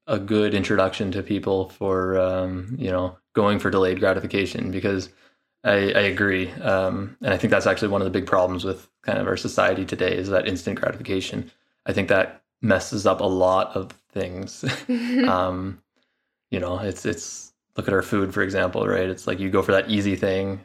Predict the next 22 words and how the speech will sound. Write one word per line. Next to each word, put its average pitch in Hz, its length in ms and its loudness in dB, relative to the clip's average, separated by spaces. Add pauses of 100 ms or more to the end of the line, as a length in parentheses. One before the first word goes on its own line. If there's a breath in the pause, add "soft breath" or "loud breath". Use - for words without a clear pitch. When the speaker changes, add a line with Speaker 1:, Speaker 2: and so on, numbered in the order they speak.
(140)
Speaker 1:
and 98 160 -6
then 95 640 -4 (380)
you 196 280 -4
look 98 140 -4
at, 95 140 -2
like, - 160 -18
chronic 92 380 0
obesity 95 580 -2
and 95 80 -4
diabetes 95 680 0
and 95 160 -2
heart 98 300 2
and, 101 260 -4 (680 loud breath)
you 98 80 -6
know, 95 100 2
all 98 80 6
these 98 140 2
different 101 260 0
issues 98 320 -2
going 95 280 2
on, 95 360 2
uh, - 520 -6